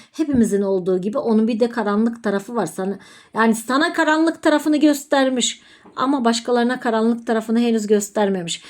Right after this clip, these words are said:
Öyle bir patlayacak ki bak ne, ne zamanına girdik. Hiçbir şey gizli saklı kalmayacak. Arkandan iş çevirenler her şeyi patlak verecek. Hiç merak etme. Bu da bunun gibi bir durum.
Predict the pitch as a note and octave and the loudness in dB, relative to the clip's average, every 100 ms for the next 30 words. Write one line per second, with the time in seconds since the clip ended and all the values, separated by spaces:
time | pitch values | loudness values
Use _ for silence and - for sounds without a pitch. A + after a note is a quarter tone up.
0 | - - D4 E4+ D4 C4+ A#3 B3+ A#3 - | -14 2 6 6 6 4 2 -2 -2 0
1 | A3+ C4 C4 G#3+ F3+ F3+ G#3 A3 - F#3+ | 2 2 0 -2 -2 -2 2 2 0 0
2 | G3+ A3 B3 A3 G3+ F#3+ F#3 F3 F3 A#3+ | 4 4 4 4 2 0 -2 -2 -2 -4
3 | - - _ - C4+ - F#3+ G3 F3+ E3+ | -8 -20 _ -10 -8 -6 -2 0 0 -2
4 | F3+ F#3+ E3+ F#3+ F3+ E3+ E3+ F3 E3+ F3 | -4 -6 -6 -8 -6 -4 -4 -4 -6 -8
5 | - - - C#4+ D4+ D4+ C4+ B3+ - D#4 | -12 -16 -4 0 0 0 0 -2 0 -2
6 | - B3 G#3+ A3 A3 B3+ A#3+ C4+ A#3+ A#3 | -2 0 2 2 0 -2 -2 -2 0 0
7 | A#3 G#3 - G#3 G3+ F#3+ F3+ G3 G3 A#3 | 0 -6 -6 -8 -6 -6 -4 -6 -8 -10
8 | - F3+ F3 E3 A#3 D4 A#3+ G#3+ A3 G#3 | -10 -8 -6 -6 -4 -2 0 0 0 2
9 | G3+ F#3 B3+ C4+ F#3+ F3 F3+ | 0 0 0 2 2 0 -4